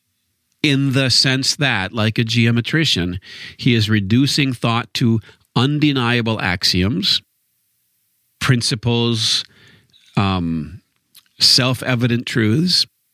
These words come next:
and he's questioning all of them. And then he gets down to what he thinks is not questionable. "I cannot question whether I exist. Why? Because I think.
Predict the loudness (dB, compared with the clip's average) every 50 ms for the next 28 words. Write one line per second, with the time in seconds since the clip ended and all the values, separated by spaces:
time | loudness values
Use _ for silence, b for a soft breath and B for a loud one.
0 | _ _ _ _ _ _ _ _ _ _ 0 2 2 4 2 2 0 0 0 0
1 | 0 -2 -2 0 0 2 2 2 2 0 0 -2 -2 -4 -4 -6 -6 -6 -4 -4
2 | -6 -6 _ _ _ _ _ _ _ _ _ _ _ _ _ 0 2 4 4 2
3 | 2 0 0 -2 -4 -2 -2 0 0 0 -2 0 0 0 0 0 0 2 2 0
4 | 2 2 0 0 2 2 2 2 2 2 0 -2 -2 -4 -8 -10 -10 -6 -4 -2
5 | 0 -2 -2 -2 -2 -2 -2 -2 -4 -8 -10 -10 -12 _ _ _ _ _ _ -4
6 | -4 -4 -2 -2 0 2 2 2 0 -2 -4 -4 -2 -2 -2 -2 -2 -2 -2 0
7 | 2 0 0 0 0 0 0 0 -2 -2 -2 -2 0 2 2 2 0 0 -2 -2
8 | -2 -4 -6 -10 -16 -20 _ _ _ _ _ _ _ _ _ _ _ _ -2 0
9 | 0 2 0 0 0 -2 -2 -6 _ _ -4 -2 0 2 0 0 0 -2 -4 -2
10 | 0 0 0 -2 -2 -6 -12 -16 -16